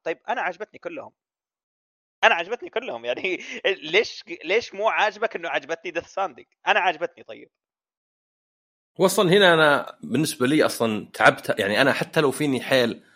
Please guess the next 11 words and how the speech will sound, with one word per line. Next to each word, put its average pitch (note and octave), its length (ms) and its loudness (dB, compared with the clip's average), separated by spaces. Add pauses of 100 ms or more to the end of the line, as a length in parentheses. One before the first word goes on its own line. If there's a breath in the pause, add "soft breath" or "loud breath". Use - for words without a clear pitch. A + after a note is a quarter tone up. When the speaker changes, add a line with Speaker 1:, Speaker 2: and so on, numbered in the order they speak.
(680 soft breath)
Speaker 2:
وعندي A#2+ 880 4
أحس - 280 -2
بالهجوم A#2 760 0 (640)
من A2+ 120 4
أي C3+ 100 10
واحد C3 280 8
يختلف A#2+ 300 -4
رأي A2+ 180 8
عني، A2+ 380 -2
بالأخير - 360 0
مليت. A#2+ 480 -2